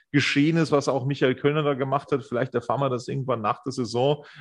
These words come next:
wenn man, äh, dann, äh, auf den Aufstieg zurückblicken in die zweite Liga und dann, äh, lässt er mal irgendwie, äh, die Katze aus dem Sack. Vielleicht erfahren wir es dann. Aber da ist schon irgendwie was passiert jetzt bei sechzig München. So viel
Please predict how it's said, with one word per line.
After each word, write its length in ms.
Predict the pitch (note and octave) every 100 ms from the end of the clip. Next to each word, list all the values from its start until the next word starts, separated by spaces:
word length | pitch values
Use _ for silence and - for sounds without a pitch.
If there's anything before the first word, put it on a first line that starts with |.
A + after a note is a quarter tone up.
| - -
wenn 140 | B2
man, 540 | B2+ B2 A#2 A#2 -
äh, 320 | C3 C3 B2+ B2
dann, 500 | B2 B2+ B2+ B2 -
äh, 200 | C3 B2+
auf 180 | - -
den 140 | A#2
Aufstieg 440 | G2 C#3 - C3+ -
zurückblicken 760 | B2 C#3+ - D3 - D3 C#3+ - - _
in 100 | B2+
die 120 | C3
zweite 320 | C3 A#2+ A#2 B2
Liga 400 | D3 D#3 D3 C#3
und 320 | F#2 A#2+ B2
dann, 260 | A#2+ A#2+
äh, 160 | G2 A#2+
lässt 260 | B2 B2+ B2+
er 60 |
mal 260 | A#2+ A#2+ A2+
irgendwie, 540 | B2+ B2 B2+ A#2+ A#2+
äh, 300 | D2+ A2 A#2
die 140 | A2 -
Katze 300 | A#2+ - A2
aus 100 | G#2+
dem 100 | G#2
Sack. 260 | C3+ -
Vielleicht 340 | - A2+ A#2+ A#2+
erfahren 300 | - A#2+ A2+
wir 60 |
es 100 | G#2+
dann. 280 | A#2 C3 D3+ - - - _
Aber 200 | A#2 B2+
da 120 | A#2 C#3
ist 180 | D3
schon 220 | - D3+ C#3+
irgendwie 580 | D3+ D3+ D3+ D3+ C3+
was 240 | A#2 B2+ -
passiert 680 | B2+ - - C#3 A2 -
jetzt 240 | A2 G2+ -
bei 120 | G2
sechzig 440 | F#2+ F#2 - F2
München. 300 | F#2+ F2+ F#2
So 200 | F2 A#2
viel 440 | A2+ G#2+ G#2+ A2